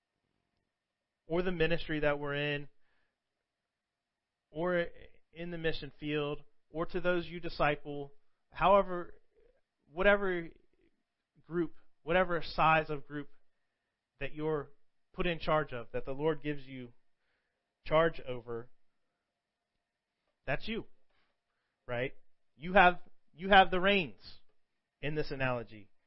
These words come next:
and you can move the whole body of Christ one way or the other with a good word or a bad word.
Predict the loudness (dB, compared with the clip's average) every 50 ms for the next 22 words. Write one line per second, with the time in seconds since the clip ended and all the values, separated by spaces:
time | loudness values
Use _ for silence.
0 | _ _ _ -12 -8 -8 -6 -2 0 0 0 0 0 -2 0 0 -2 0 0 -2
1 | -2 -2 4 6 8 10 10 8 6 2 0 -2 2 4 4 4 4 2 -2 -10
2 | -12 -14 -16 -18 _ _ _ _ _ _ _ -4 -2 -2 -2 0 0 0 0 0
3 | 0 0 0 4 4 4 4 4 0 -2 -6 -10 -16 -20 -20 _ _ _ _ _
4 | _ _ _ _ _ _ _ _ _ _ _ _ -8 -6 -6 -2 0 2 2 2
5 | 4 4 4 4 4 2 2 4 6 8 8 8 8 6 2 -4 -6 -8